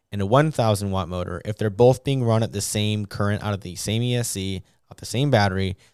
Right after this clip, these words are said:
the two thousand watt motor will run cooler, thus being more efficient and performing better. That's the only reason that I would maybe go for one motor over the other, given all the other specs being the same.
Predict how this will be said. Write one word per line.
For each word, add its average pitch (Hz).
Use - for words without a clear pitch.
the -
two -
thousand 143
watt 143
motor 110
will 104
run 101
cooler, 104
thus 107
being 104
more 95
efficient 147
and 101
performing 98
better. 78
That's -
the 123
only 165
reason 135
that 113
I 104
would 104
maybe 113
go 107
for 95
one 117
motor 113
over 98
the 98
other, 143
given 110
all 117
the 117
other 104
specs -
being 98
the 90
same. 147